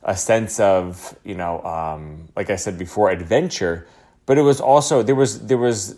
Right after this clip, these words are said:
a sense of ignorance there also. I was, you know, I, I didn't know all the things that we were <laughs> gonna have to go up against. I didn't know all the things that we were going to have to do. And I wasn't sure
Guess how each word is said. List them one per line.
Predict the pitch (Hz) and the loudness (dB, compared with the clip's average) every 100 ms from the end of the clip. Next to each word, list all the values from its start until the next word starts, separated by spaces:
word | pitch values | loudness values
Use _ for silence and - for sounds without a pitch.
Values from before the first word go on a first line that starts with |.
| - | -8
a | 120 123 123 | -4 -2 0
sense | 143 120 | 0 0
of | 107 | -2
ignorance | 135 180 117 85 85 | -2 -2 -2 -2 -2
there | 95 85 | 0 4
also. | 120 143 - - | 4 4 0 -4
I | 85 | -2
was, | 92 92 85 | 0 -2 -2
you | 101 | -4
know, | 90 85 | -2 -2
I, | 90 87 85 92 | 0 -2 -2 -4
I | |
didn't | 95 135 135 104 | 0 2 2 2
know | 92 | 2
all | 87 101 92 90 | 6 6 8 4
the | 92 | -2
things | - 92 90 | -4 -4 -2
that | 90 | -2
we | 98 | 2
were | 135 | 2
<laughs> | - | 4
gonna | 147 117 | 4 6
have | 113 - | 4 2
to | 98 | -2
go | 101 98 | 4 4
up | 95 | 2
against. | 92 92 90 - - - - | -2 -4 -6 -10 -20 -20 -6
I | 135 | 2
didn't | 139 131 | 2 4
know | 117 | 2
all | 104 110 104 | 6 6 6
the | 95 | 2
things | 107 101 | -4 -4
that | 95 | -4
we | 98 | -2
were | 101 | 0
going | 98 95 | 0 -2
to | 90 | -2
have | 90 90 | -2 -4
to | 92 | -6
do. | 92 90 85 - - | -6 -6 -8 -16 -4
And | 113 | 0
I | 110 | 0
wasn't | 107 131 127 113 98 | 4 2 2 -4 -6
sure | - 117 107 | 0 2 2